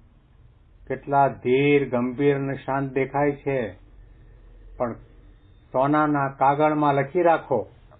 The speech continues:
કે એક દિવસ એવો આવશે કે પ્રમુખ સ્વામીના દર્શન કરવા માટે બે બે માઇલ લાંબી લાઈન લાગશે. એટલે કહેવાનું તાત્પર્ય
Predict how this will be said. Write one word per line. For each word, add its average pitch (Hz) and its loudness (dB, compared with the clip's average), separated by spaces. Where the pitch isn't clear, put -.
કે 135 -4
એક 156 2
દિવસ 151 2
એવો 143 2
આવશે 135 2
કે 147 -6
પ્રમુખ 143 -2
સ્વામીના 143 -2
દર્શન 127 -4
કરવા 143 -2
માટે 139 0
બે 135 0
બે 147 2
માઇલ 143 2
લાંબી 139 0
લાઈન 143 2
લાગશે. 165 2
એટલે - -14
કહેવાનું 151 0
તાત્પર્ય 147 0